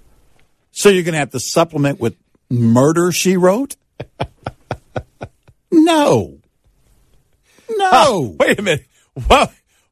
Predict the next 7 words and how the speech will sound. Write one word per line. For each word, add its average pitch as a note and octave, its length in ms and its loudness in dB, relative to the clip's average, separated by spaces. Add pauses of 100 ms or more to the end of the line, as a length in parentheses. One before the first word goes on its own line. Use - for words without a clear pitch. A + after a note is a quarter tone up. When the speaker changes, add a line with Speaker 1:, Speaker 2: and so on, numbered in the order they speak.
(180)
Speaker 2:
<laughs> - 0 -
de-, E3 1120 -2
you F3 120 -6
know D4+ 140 0
what A#3+ 180 -4
it F3+ 100 -10
is? C#3+ 460 -4